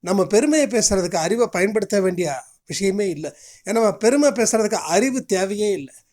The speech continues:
அறிவு இருக்கிறவன் தன்னை பத்தி பெருமை பேச மாட்டான்.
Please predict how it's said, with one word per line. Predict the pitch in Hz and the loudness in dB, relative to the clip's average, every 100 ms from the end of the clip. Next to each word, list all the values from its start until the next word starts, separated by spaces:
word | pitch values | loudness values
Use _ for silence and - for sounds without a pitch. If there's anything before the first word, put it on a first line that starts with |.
| _ _ _ | _ _ _
அறிவு | 156 226 311 285 | 0 2 4 2
இருக்கிறவன் | 240 247 247 247 | 2 2 2 2
தன்னை | 247 208 202 | 0 0 0
பத்தி | 196 | -2
பெருமை | 202 185 196 | -4 -2 -2
பேச | 175 160 151 | -4 -4 -6
மாட்டான். | 139 131 - | -10 -14 -20